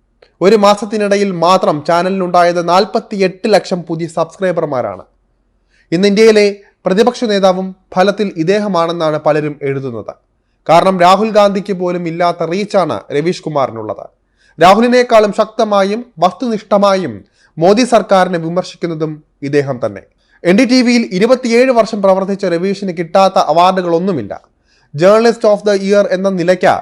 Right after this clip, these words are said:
രണ്ട് തവണ രാംനാഥ് ഗോയങ്ക അവാർഡ് ലഭിച്ച രവീഷ് കുമാറിന് രണ്ടായിരത്തി പത്തൊൻപതിൽ ഏഷ്യൻ നോബൽ സമ്മാനം റാമോൺ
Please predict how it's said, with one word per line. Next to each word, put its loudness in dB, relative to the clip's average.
രണ്ട് 2
തവണ 4
രാംനാഥ് 0
ഗോയങ്ക -4
അവാർഡ് 0
ലഭിച്ച -6
രവീഷ് -6
കുമാറിന് -4
രണ്ടായിരത്തി 0
പത്തൊൻപതിൽ -2
ഏഷ്യൻ 2
നോബൽ 0
സമ്മാനം -6
റാമോൺ 2